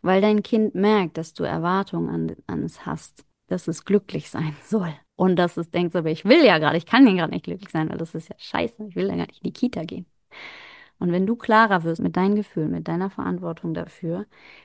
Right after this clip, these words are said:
dann kann dein Kind auch viel klarer sein in seinen Gefühlen und dann ist es okay. Ja?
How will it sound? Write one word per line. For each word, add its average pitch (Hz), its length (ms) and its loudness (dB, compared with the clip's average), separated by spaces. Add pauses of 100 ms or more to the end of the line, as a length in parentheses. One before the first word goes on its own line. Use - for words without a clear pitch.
(140)
dann 160 160 0
kann 185 220 -2
dein 160 200 0
Kind 190 280 -2
auch 170 140 -6
viel 180 180 0
klarer 165 400 -2
sein 165 240 -2
in 170 120 -4
seinen 170 260 -2
Gefühlen 170 440 -4
und 170 140 -6
dann 175 120 -2
ist 180 140 -8
es - 140 -14
okay. - 300 -12 (580)
Ja? 220 280 2